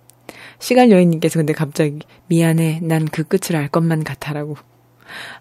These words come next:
우-, 응원을 해드리도록 합시다. 네, 이렇게 오랫동안 기다렸는데 정말 대단합니다.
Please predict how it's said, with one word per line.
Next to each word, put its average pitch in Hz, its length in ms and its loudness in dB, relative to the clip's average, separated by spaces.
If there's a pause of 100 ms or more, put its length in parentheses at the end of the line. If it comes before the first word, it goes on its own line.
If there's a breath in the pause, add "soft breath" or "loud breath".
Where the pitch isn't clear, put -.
(760 loud breath)
우-, 160 300 2
응원을 196 560 6
해드리도록 196 560 2
합시다. - 340 -16 (200)
네, 135 340 -12
이렇게 190 260 0
오랫동안 160 380 0
기다렸는데 143 640 -6
정말 143 420 -4
대단합니다. 143 600 -8